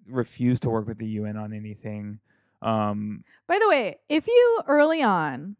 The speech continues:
Speaker 2: say in twenty sixteen, said that Trump was, um, you criticized Trump and then he criticized you back and you had beef with him and people were like, "Oh, wow, Nikki Haley is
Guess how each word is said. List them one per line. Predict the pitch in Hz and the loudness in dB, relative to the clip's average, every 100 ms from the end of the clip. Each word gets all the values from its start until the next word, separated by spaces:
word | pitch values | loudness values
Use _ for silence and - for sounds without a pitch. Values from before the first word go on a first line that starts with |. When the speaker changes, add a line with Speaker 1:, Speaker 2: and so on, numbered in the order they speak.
| _ | _
Speaker 2:
say | - 196 | -4 -2
in | 202 | 0
twenty | 196 220 202 240 | -2 -2 -2 -2
sixteen, | 294 269 - - 185 151 165 - _ _ _ _ | -2 -6 -8 -10 -10 -10 -12 -16 _ _ _ _
said | - 269 247 233 240 | -2 2 4 2 0
that | 226 | -2
Trump | - 247 233 233 | -2 -2 -2 -2
was, | 208 226 _ _ - | -4 -4 _ _ 0
um, | 208 196 190 185 175 170 _ _ _ _ _ _ _ _ _ | 2 4 2 0 -6 -14 _ _ _ _ _ _ _ _ _
you | 233 226 | -4 -2
criticized | 208 240 247 262 262 | 2 2 4 0 0
Trump | - 160 165 - - | -4 -4 -4 -10 -8
and | 190 | -2
then | 190 180 175 | -2 -2 -4
he | 170 - 202 208 196 190 185 190 | -8 -12 -10 -6 -4 -2 -2 -4
criticized | - 190 196 214 202 - | -6 -4 -2 2 0 0
you | 214 | -2
back | 214 147 151 - | 0 0 0 -4
and | 170 | -6
you | 170 | 0
had | 190 196 | 0 0
beef | 156 147 | -6 -6
with | 160 | -6
him | 156 151 147 160 _ _ _ _ _ _ _ | -4 -4 -4 -8 _ _ _ _ _ _ _
and | 196 190 185 | -2 -2 0
people | 220 208 | -2 2
were | 208 | 4
like, | 196 190 | 4 2
"Oh, | 214 220 | 4 4
wow, | 208 185 | 4 2
Nikki | 190 185 214 | 0 -2 0
Haley | 196 185 180 | 2 2 0
is | 180 | -2